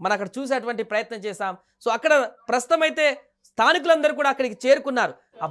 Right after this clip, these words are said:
బాలుడు ఇంత దారుణానికి తెగబడ్డాడా, ఈ రకంగా ఇంత ప్లాన్ ప్రకారం వ్యూహాత్మకంగా ఇంత దారుణానికి ఒడిగట్టాడా అనే వివరాలను కూడా అక్కడ స్థానికులందరూ కూడా సేకరిస్తున్నారు.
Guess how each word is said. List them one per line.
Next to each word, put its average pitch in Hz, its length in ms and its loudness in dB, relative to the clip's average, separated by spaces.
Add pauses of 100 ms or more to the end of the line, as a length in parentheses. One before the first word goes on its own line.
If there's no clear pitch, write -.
బాలుడు 302 320 2 (100)
ఇంత 269 120 -6 (100)
దారుణానికి 277 500 0
తెగబడ్డాడా, 233 480 -2 (300)
ఈ 285 140 -2
రకంగా 294 300 -4 (100)
ఇంత 254 120 -4 (480)
ప్లాన్ 269 320 6
ప్రకారం 233 380 -2
వ్యూహాత్మకంగా 285 720 2 (440)
ఇంత 254 120 -8 (100)
దారుణానికి 277 500 2
ఒడిగట్టాడా 240 500 -2
అనే 226 100 -6 (100)
వివరాలను 220 480 -4
కూడా 208 140 0 (400)
అక్కడ 220 160 -2 (180)
స్థానికులందరూ 226 680 0
కూడా 214 140 0 (400)
సేకరిస్తున్నారు. 240 720 2